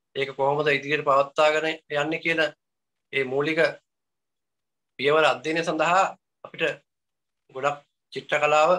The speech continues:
අ, හුඟක්ම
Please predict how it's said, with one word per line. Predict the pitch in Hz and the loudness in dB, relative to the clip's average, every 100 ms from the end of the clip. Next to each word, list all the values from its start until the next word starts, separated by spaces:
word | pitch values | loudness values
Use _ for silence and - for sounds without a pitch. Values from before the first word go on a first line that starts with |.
| 180 _ _ _ _ _ _ _ _ _ _ | -2 _ _ _ _ _ _ _ _ _ _
අ, | 113 113 - _ _ _ _ _ _ _ | -8 -8 -14 _ _ _ _ _ _ _
හුඟක්ම | _ - 151 165 | _ 0 0 2